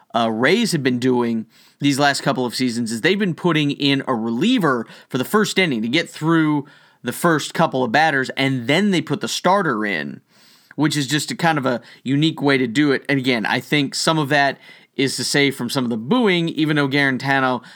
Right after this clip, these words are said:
I think, has been fine these past two games. So, but again, they got Shrout in there, and people keep saying, "Well, why do you keep taking Shrout out?" I think too many people seem to be latched on to that great pass, and it was a great pass that he threw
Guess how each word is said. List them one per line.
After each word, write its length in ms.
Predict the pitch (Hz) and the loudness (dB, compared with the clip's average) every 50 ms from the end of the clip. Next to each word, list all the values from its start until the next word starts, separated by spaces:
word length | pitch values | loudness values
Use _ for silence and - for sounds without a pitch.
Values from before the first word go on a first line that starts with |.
| - - _ | -20 -10 _
I 120 | - 131 139 | -2 -2 0
think, 260 | 135 - 151 139 - | 0 0 -2 -2 0
has 140 | 139 120 110 | -2 -4 -2
been 200 | 110 123 120 117 | -2 -2 -2 -2
fine 600 | - - 139 147 151 143 131 127 120 113 101 95 | 0 0 2 2 2 2 0 -2 -4 -4 -6 -6
these 140 | 127 123 113 | -6 -6 -4
past 360 | - 139 123 113 120 - - - - _ _ _ | -2 -2 0 0 -2 -4 -6 -14 -18 _ _ _
two 220 | - - 151 135 120 | -4 -2 0 0 2
games. 520 | 131 127 135 135 131 123 117 117 110 - - - - - - - - - - _ _ _ _ _ _ _ _ _ - | 2 2 2 2 2 0 0 -2 -4 -8 -12 -18 -20 -20 -20 -20 -20 -20 -20 _ _ _ _ _ _ _ _ _ -8
So, 460 | - - - 156 139 135 127 120 117 - - - - _ _ - | -6 -2 0 2 2 2 2 0 -2 -6 -16 -20 -20 _ _ -2
but 100 | 156 151 | 0 2
again, 380 | 135 135 123 113 87 78 - - _ - | 2 2 2 0 -2 -6 -8 -12 _ -4
they 80 | - 139 | -2 0
got 160 | 127 139 123 | 0 0 0
Shrout 320 | - - - 165 160 156 156 | -2 -2 0 2 2 2 2
in 80 | 147 | 2
there, 120 | 147 147 143 | 2 2 2
and 120 | 147 135 | 2 2
people 240 | 185 220 185 196 170 | 0 0 0 0 -2
keep 180 | - 190 165 | -2 -2 -2
saying, 240 | - - 220 220 190 | 0 0 0 2 2
"Well, 120 | 160 151 156 | 0 0 2
why 180 | 165 190 190 | 2 2 2
do 80 | 190 196 | 2 0
you 40 | 160 | -2
keep 200 | - 185 156 - | -4 -6 -2 -2
taking 220 | 190 175 156 151 | -2 -2 -2 -4
Shrout 340 | - - - 175 156 147 156 | -4 -2 0 2 2 4 4
out?" 340 | 180 202 185 170 - - _ _ _ _ _ _ _ _ _ _ _ _ _ _ _ _ _ _ _ _ _ _ - | 2 2 2 0 -2 -4 _ _ _ _ _ _ _ _ _ _ _ _ _ _ _ _ _ _ _ _ _ _ -4
I 60 | 165 | -2
think 280 | 156 220 233 202 156 - _ _ - - - | 0 0 0 -2 -4 -8 _ _ -20 -18 -6
too 140 | - 220 233 | 0 0 2
many 180 | 233 214 196 170 | 2 2 0 0
people 480 | - 175 196 185 - 170 160 147 139 - - - - - | 0 0 0 0 0 0 -2 -2 -4 -6 -14 -20 -16 -10
seem 220 | - - 196 190 175 | -4 0 2 2 2
to 60 | 170 | 2
be 120 | 147 143 | 2 2
latched 400 | 139 143 156 151 147 - - - | 2 4 2 2 0 -2 -2 0
on 220 | 170 156 151 143 120 | 0 2 2 0 0
to 60 | 123 | 0
that 180 | 135 123 110 | -2 -2 -2
great 340 | 113 117 131 143 151 139 - | -2 0 0 0 0 0 -2
pass, 520 | - - 143 147 131 117 117 - - - - | -2 0 2 2 2 0 -2 -4 -6 -10 -6
and 100 | - 131 | -4 -2
it 80 | 139 135 | 0 2
was 160 | 170 208 190 | 2 2 2
a 60 | 190 | 2
great 240 | 156 147 156 135 117 | 0 0 0 -2 0
pass 380 | 127 135 131 123 107 113 - - | 0 0 0 0 0 -4 -4 -4
that 120 | 139 131 | -2 0
he 140 | 131 131 123 | 0 0 -2
threw 420 | - - 147 151 147 139 131 127 | -2 -2 0 0 2 2 0 -2